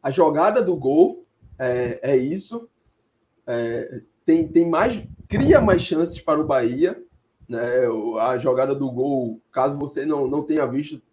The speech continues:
esteja ouvindo aqui sem, sem ter visto, procure aí, que foi uma jogada, jogadaça individual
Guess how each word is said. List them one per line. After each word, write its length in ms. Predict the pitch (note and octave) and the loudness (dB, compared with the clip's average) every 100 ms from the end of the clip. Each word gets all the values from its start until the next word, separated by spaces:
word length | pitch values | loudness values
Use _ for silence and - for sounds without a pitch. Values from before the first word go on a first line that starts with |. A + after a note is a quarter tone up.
| - | -20
esteja 360 | - - E3 F#3 | -10 0 4 4
ouvindo 260 | D3 D#3 | 4 2
aqui 180 | D#3 D3+ | 0 -4
sem, 260 | D3 D3+ C3+ | -8 -8 -8
sem 180 | - D3 | -8 -4
ter 200 | D3 A#2+ | 0 0
visto, 480 | A#2+ D3+ - C#3 - _ _ _ | -2 -8 -8 -12 -12 _ _ _
procure 480 | E3 D#3+ C#3 D#3+ F3 | 0 0 4 6 6
aí, 120 | C#3+ | 2
que 60 | D#3 | 0
foi 120 | E3+ | -2
uma 60 | |
jogada, 540 | D3+ D3 C#3 C#3+ C#3 C3 | -2 -2 -2 0 0 -2
jogadaça 760 | C3 G3 G#3+ G3 C3+ E3+ - | 0 2 2 4 6 6 4
individual 760 | F#3 D3+ D#3 D3+ A#2+ B2+ F3+ - | -4 -2 -2 0 2 2 0 -2